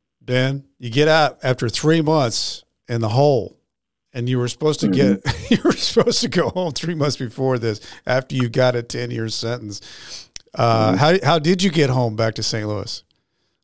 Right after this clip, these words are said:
Speaker 2: I went on and got on the bus.
Speaker 1: Okay.
Speaker 2: I just went on and mellowed out. I, I really didn't wanna get in the car anyway
Speaker 1: Yeah.
Speaker 2: after the situation. I just,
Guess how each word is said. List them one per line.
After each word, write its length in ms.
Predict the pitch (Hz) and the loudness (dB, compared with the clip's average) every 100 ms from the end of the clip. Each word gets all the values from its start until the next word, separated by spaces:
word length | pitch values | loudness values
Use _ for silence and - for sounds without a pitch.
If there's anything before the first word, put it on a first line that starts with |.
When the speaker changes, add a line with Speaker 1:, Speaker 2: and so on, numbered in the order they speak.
| _ _ _ _ - | _ _ _ _ 0
Speaker 2:
I 80 | 110 | 2
went 200 | 107 101 | 4 4
on 120 | 92 | 4
and 80 | 90 | 2
got 140 | 92 | 2
on 100 | 90 | 2
the 60 | 87 | 0
bus. 260 | 85 90 - - - | 0 -2 -4 -10 -6
Speaker 1:
Okay. 220 | 120 117 | 0 2
Speaker 2:
I 80 | 92 | 2
just 200 | 90 80 | 2 0
went 180 | 95 90 | 0 0
on 200 | 87 85 | 2 0
and 120 | 85 - | -4 0
mellowed 440 | 98 98 92 92 90 | 2 4 6 4 4
out. 260 | 92 90 95 | 4 2 2
I, 140 | 95 95 | 2 2
I 80 | 98 | 2
really 280 | 101 95 92 | 4 4 4
didn't 160 | 90 90 | 2 2
wanna 180 | 90 | 0
get 140 | 87 87 | 2 2
in 100 | 85 | 0
the 80 | 82 | -2
car 280 | - 87 87 | 0 2 2
anyway 320 | 85 85 82 - - | 0 2 0 -2 -2
Speaker 1:
Yeah. 120 | 90 | 0
Speaker 2:
after 140 | 85 - | 0 -4
the 80 | - - | -6 0
situation. 540 | 90 85 87 85 87 | 0 2 2 2 2
I 100 | 87 | 2
just, 180 | 82 85 | 2 0